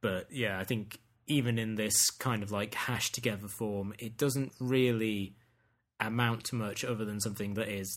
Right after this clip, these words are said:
kind of, like, often pretty funny, but, you know, on a narrative level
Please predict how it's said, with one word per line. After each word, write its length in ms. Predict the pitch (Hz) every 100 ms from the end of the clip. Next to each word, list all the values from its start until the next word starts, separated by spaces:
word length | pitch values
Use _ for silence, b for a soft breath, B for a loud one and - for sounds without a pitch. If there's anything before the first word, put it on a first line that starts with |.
| -
kind 180 | - 107
of, 80 | 95
like, 320 | 92 95 - - -
often 720 | 147 147 - - 107 101 101 - -
pretty 340 | - 123 117
funny, 560 | 110 117 101 92 87 85 -
but, 300 | 110 92 -
you 100 | 127
know, 180 | 101 104
on 120 | 101
a 220 | 95 95 b b b b b b
narrative 540 | 127 127 113 - 110
level 400 | 104 104 104 95